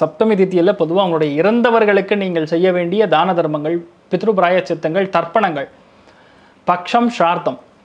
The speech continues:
இந்த மாதிரி விஷயங்கள் பண்ணும் பொழுது உங்களுக்கு என்ன நடக்கும்? What is my benefit?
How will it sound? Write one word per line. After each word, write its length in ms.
இந்த 160
மாதிரி 220
விஷயங்கள் 420
பண்ணும் 200
பொழுது 200
உங்களுக்கு 360
என்ன 120
நடக்கும்? 340
What 220
is 160
my 80
benefit? 340